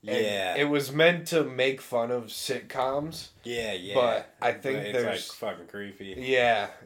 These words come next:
Speaker 1: yeah. I remember I saw that. That was crazy. And then I watched the original Twin Peaks.
Speaker 2: Yeah.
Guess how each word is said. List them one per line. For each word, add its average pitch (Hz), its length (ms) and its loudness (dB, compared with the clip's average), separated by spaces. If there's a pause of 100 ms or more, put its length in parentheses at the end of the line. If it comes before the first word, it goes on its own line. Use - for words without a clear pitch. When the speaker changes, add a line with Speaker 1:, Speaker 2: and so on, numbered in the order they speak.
Speaker 1:
yeah. 107 420 -2
I 110 80 0
remember 123 360 -2
I 117 160 0
saw 117 280 0
that. 107 280 -2
That 107 180 -2
was 101 140 -8
crazy. 104 560 -8 (480)
And 113 140 -10
then 110 140 -4
I 107 120 0
watched 104 580 -2
the 104 160 -6
original 104 760 -6
Twin 107 300 -8
Peaks. 113 480 -16 (400)
Speaker 2:
Yeah. 101 400 -4